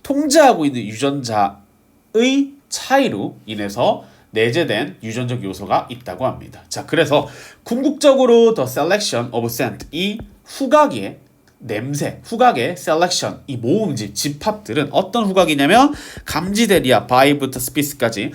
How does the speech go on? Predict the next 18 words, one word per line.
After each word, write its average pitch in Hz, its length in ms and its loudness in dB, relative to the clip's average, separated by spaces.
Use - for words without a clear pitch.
이 160 160 -6
주어진 202 680 2
종들, 110 460 -8
즉 120 180 -8
특정 311 420 0
종에 180 280 -2
의해서 160 400 -2
감지가 180 640 -4
되어진 175 1120 -4
이 123 140 -6
후각의 202 720 -2
집합, - 720 -8
그리고 165 560 -2
어떻게 254 880 2
그 208 580 -2
냄새가 131 840 0
is 139 360 0
perceived, 127 600 -4